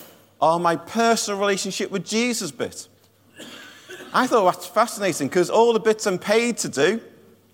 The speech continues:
I'm pretty good at. The bits, the other bits, the re-, good, the important bits, I need to do a lot of work. And so over the next, uh, week or so, you know, we're, in our mission community, we're gonna be looking at this, and I'm gonna say to these guys,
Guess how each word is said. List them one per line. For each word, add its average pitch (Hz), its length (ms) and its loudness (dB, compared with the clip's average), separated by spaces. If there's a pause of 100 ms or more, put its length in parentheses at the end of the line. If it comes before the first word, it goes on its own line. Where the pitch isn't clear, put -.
(600)
I'm 139 140 0
pretty 165 240 0
good 202 260 2
at. - 520 0
The 147 100 -2
bits, 226 320 0
the 175 160 4
other 214 240 4
bits, - 680 -2
the 156 100 -2
re-, 151 320 -4
good, 196 300 2
the 165 80 2
important 160 600 2
bits, - 540 -2 (500)
I 220 220 -4
need 190 220 -2
to 208 100 -6
do 170 220 0
a - 20 2
lot 160 200 4
of 175 100 -2
work. 208 400 0 (480)
And 143 80 -4
so 190 180 4
over 202 160 4
the 214 80 2
next, 226 300 -2
uh, 160 340 6 (120)
week 185 220 0
or 175 40 -2
so, 156 240 4
you 175 100 2
know, 151 100 4
we're, 147 240 -2 (280)
in 131 100 -2
our 139 100 6
mission 170 240 0
community, 156 420 -4
we're 165 180 2
gonna 165 160 2
be 135 100 -2
looking 160 280 -2
at 165 100 -6
this, 180 320 -4
and 131 80 -4
I'm 160 100 0
gonna 143 160 -2
say 151 240 -2
to 151 60 -12
these 151 160 -4
guys, 156 400 0